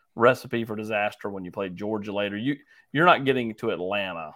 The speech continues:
with that type of offensive line play, in my opinion. And, and I know some of those Kentucky fans have big dreams up there, um, but it's just not gonna happen.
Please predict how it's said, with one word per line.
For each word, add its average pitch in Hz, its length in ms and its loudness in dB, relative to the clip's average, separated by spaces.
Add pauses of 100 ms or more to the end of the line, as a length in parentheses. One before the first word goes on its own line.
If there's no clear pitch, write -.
(1040)
with 104 400 -2
that 107 240 2
type 98 240 0
of 92 80 -10
offensive 87 500 -6
line 73 260 -12
play, 73 220 -12
in 58 80 -14
my 62 140 -14
opinion. - 340 -20 (160)
And, 104 240 -10
and 107 200 -6
I 87 160 -2
know 113 120 0
some 113 200 -2
of 110 40 -4
those 107 160 -4
Kentucky 110 360 -4
fans 101 360 -6
have 101 200 -4
big 104 180 -6
dreams 101 440 -6
up 92 140 -8
there, 82 340 -10 (280)
um, 87 400 -8 (580)
but 90 280 -2 (880)
it's 92 180 -12
just 95 180 -12
not 98 140 -4
gonna 76 160 -8
happen. 87 340 -4